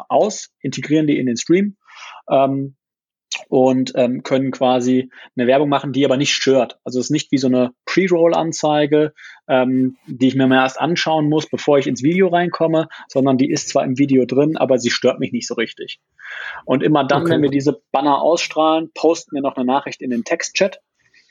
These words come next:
Speaker 1: ähm, im Namen des Streamers. Ähm, das ist so die dritte Komponente. Ähm, da, äh, erklären wir nochmal, was es ist, was die Aktion ist, gegebenenfalls einen Rabattcode,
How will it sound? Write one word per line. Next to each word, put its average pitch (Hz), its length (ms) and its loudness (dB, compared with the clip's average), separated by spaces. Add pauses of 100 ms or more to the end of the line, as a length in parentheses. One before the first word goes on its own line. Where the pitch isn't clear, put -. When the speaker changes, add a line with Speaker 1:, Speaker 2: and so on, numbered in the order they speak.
(220)
Speaker 1:
ähm, 135 380 0
im 139 140 0
Namen 135 300 2
des 117 120 -4
Streamers. 185 580 0 (200)
Ähm, 135 280 0
das 127 140 -4
ist 135 120 -8
so 127 80 2
die 120 100 0
dritte 165 260 0
Komponente. 139 720 0 (380)
Ähm, 123 460 0 (120)
da, 123 300 2
äh, 127 220 2
erklären 143 300 0
wir 143 40 2
nochmal, 131 380 2
was 120 140 -2
es 120 120 -8
ist, 175 300 0
was 131 160 -2
die 127 100 0
Aktion 170 460 -2
ist, 151 380 -6
gegebenenfalls 127 640 0
einen 127 120 0
Rabattcode, 139 680 0